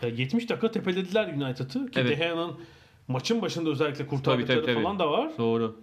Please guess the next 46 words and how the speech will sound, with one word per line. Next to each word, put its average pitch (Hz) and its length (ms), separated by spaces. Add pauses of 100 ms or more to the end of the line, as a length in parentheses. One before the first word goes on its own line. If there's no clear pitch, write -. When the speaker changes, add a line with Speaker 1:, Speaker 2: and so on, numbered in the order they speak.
Speaker 1:
Ve 175 120
şeyi 185 220
görüyoruz 147 400
yani 127 320 (100)
o, 151 280 (180)
e, - 80 (1120)
hakikaten, 131 440 (640)
e, 85 160
Sheffield 131 380
United'ın 151 340
oyunculara 147 360
verdiği 151 220
toplam 156 300
maaş 156 300
Alexis 139 360
Sanchez'in 135 480 (340)
maaşından 127 500
daha 127 180
düşükmüş - 400
galiba. 110 300
Yani 147 160
ucuz 147 300
kadro, 160 400
her 220 120
oyuncu 180 260
verim 170 220
veriyor. 214 280 (160)
Speaker 2:
Phil 143 160
Jagielka 135 600
altı 127 380
bin 131 40
üç 135 180
yüz 131 120
kırk 123 200
iki 131 160
yaşında 123 320
olmasına 123 420
rağmen 123 280
Speaker 1:
E, 139 80
Speaker 2:
performansıyla. 127 920
Speaker 1:
e, 156 40
Egan 156 200
oynayamadı, 156 800
Jagielka'yı 135 520
oynattılar 127 440
mecburen. 123 540